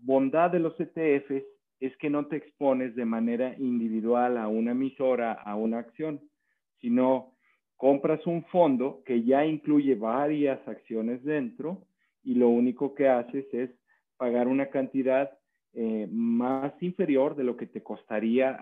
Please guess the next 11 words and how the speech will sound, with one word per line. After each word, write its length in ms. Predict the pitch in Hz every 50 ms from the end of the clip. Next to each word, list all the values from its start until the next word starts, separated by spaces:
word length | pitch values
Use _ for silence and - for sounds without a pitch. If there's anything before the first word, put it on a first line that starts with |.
| -
adquirir 640 | 117 117 - - - 110 104 113 113 123 127 135 - _
de 160 | 104 104 113 107
manera 320 | 110 107 107 110 110 110
individual 640 | 113 113 113 110 104 107 101 98 104 104 104 104 -
cada 280 | - 104 101 98 101
acción. 460 | 104 - - - 151 151 160 143 - - _ _ _ _ _ _ _ _ _ _ - 123
Mis 200 | 123 127 117 120 - - -
E 120 | 143 151 156
T 280 | 151 175 170 170 170
Fs 220 | 165 - 170 147 - -
favoritos 720 | 156 143 139 143 139 135 135 131 - - 170 170 175